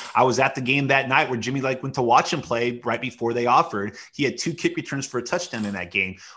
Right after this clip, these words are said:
Washington, we know that they are developing guys on defense. We know that Jimmy Lake's preference is on the defensive side of the ball, but you need to get weapons offensively. And I think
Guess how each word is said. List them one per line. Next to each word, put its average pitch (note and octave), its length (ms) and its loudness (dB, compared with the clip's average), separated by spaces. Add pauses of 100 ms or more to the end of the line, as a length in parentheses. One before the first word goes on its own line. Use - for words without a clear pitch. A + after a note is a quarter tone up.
(120)
Washington, D3+ 1040 0
we D3 160 -4
know D3 240 6
that - 120 2
they C3 220 2
are A#2 80 2
developing A#2 500 0
guys G#2+ 280 0
on G#2 160 -4
defense. G2+ 400 -6
We A#2 80 -4
know C3 260 4
that B2 140 0
Jimmy A2+ 260 -4
Lake's A#2 420 0
preference B2+ 460 -2
is G#2 200 -4 (260)
on B2 160 4
the A#2 80 2
defensive A#2 400 -4
side G#2+ 240 0
of G2 60 -4
the F#2+ 60 -6
ball, A2+ 300 4
but G#2 140 -8
you A#2 100 -4
need C#3 260 -4
to B2 60 -4
get A2+ 320 -2
weapons A2+ 500 0 (240)
offensively. A2+ 920 0
And G#2 80 -6
I G#2+ 80 -4
think B2+ 280 -8